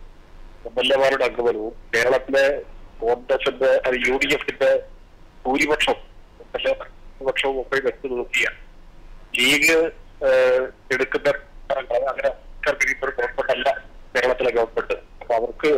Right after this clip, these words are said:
കുറച്ചുകൂടി ഇക്കാര്യത്തിൽ നന്നായി കൈകാര്യം ചെയ്യാൻ കഴിയേണ്ടതായിരുന്നു.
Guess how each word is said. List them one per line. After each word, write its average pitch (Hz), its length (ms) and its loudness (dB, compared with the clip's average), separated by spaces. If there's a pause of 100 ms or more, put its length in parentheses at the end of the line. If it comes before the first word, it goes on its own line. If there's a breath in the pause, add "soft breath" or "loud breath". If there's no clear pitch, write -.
(200)
കുറച്ചുകൂടി 139 500 0 (520)
ഇക്കാര്യത്തിൽ 147 460 2 (500)
നന്നായി 147 420 2 (540)
കൈകാര്യം 147 480 4
ചെയ്യാൻ 143 200 4
കഴിയേണ്ടതായിരുന്നു. 135 720 2